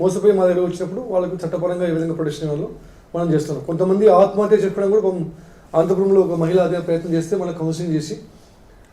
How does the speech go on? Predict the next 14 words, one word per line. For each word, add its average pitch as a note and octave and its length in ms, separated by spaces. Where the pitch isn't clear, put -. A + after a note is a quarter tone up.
ఈ C#3+ 160
ఫే-, D#3 360
ఫేక్ E3 200
లోన్ E3 140
యాప్లో C3+ 320
తీసుకొని D#3+ 320
ఆమె, C3+ 680
ఆ, B2+ 440
సంబంధించి D3+ 360
ఫొటోస్, D3 360
వీడియోస్ C#3+ 260
ఏదో C3+ 140
షేర్ C#3+ 220
చేస్తుంటే C#3 400